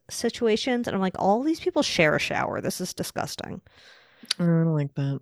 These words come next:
Speaker 2: I'm not
Speaker 1: I
Speaker 2: a fan of shower sex. No, thank you.
Speaker 1: Oh, okay. You heard it here last. Um, honestly, never
Speaker 2: Hmm?
Speaker 1: tried it.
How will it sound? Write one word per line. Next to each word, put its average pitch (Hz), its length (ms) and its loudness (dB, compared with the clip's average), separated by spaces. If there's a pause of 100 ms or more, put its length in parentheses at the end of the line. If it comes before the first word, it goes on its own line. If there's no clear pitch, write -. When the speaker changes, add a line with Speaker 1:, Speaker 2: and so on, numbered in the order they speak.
Speaker 2:
I'm 202 140 2
not 233 120 8
Speaker 1:
I 196 40 8
Speaker 2:
a - 20 2
fan 143 240 -2
of 120 100 -2
shower 143 260 -2
sex. 123 460 -8
No, 185 80 -4
thank 143 300 -8
you. 123 160 -4 (420)
Speaker 1:
Oh, 233 160 -6 (120)
okay. 170 280 -4
You 170 80 -2
heard 175 140 -4
it 190 60 -4
here 185 120 -2
last. 196 500 -6 (460)
Um, 175 540 4 (180)
honestly, 208 640 4 (640)
never 180 240 4
Speaker 2:
Hmm? 151 80 6
Speaker 1:
tried 196 240 10
it. 208 160 2